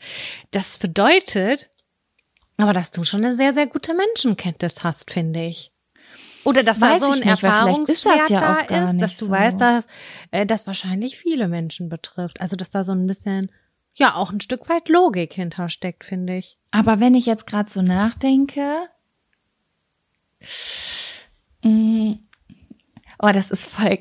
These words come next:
Speaker 2: ey, das ist super krass, wo du grad Meta gesagt hast, Sam. Je nachdem, über welche Bereiche aus meinem Leben ich nachdenke, verändert sich meine Perspektive darauf.
Speaker 1: <laughs> Das musst du mir genauer erklären. Ich komm grad nicht ganz mit.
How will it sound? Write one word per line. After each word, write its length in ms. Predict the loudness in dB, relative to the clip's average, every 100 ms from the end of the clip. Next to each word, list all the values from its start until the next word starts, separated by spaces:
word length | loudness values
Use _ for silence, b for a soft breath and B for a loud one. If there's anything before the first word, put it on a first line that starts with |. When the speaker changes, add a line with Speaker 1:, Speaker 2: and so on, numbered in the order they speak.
| 2
Speaker 2:
ey, 140 | 2
das 180 | 2 0
ist 200 | -2 0
super 320 | 2 4 2
krass, 340 | 0 -4 -4 -4
wo 40 |
du 100 | -4
grad 220 | -4 -4
Meta 480 | 2 4 4 4 0
gesagt 560 | 0 -2 0 -2 -4 -4
hast, 300 | -4 -4 -4
Sam. 380 | 0 4 2 2 B B B B
Je 240 | 2 6
nachdem, 520 | 6 4 2 2 2
über 320 | 0 -2 -2 2
welche 320 | 2 2 0
Bereiche 520 | 0 0 0 0 -2
aus 160 | -2 0
meinem 220 | 2 4
Leben 220 | 4 0
ich 140 | -2 -2
nachdenke, 680 | 0 0 -2 -4 -2 -4
verändert 600 | -8 -10 -2 0 0 -2
sich 160 | -4 -4
meine 220 | -2 -2
Perspektive 880 | -4 -6 -8 -8 -10 -8 -4 -2 -2
darauf. 640 | -4 -4 -6 -6 -6 -4 -2
Speaker 1:
<laughs> 60 | 2 2 2 B B -8
Das 200 | -8 -6
musst 220 | -8 -6
du 40 | -4
mir 140 | -2
genauer 400 | 0 0 2 2
erklären. 340 | 0 0 0
Ich 140 | 0 0
komm 220 | -2 0
grad 180 | -2 -2
nicht 180 | -4 -4
ganz 340 | -4 -4 -4
mit. 300 | -4 -4 -8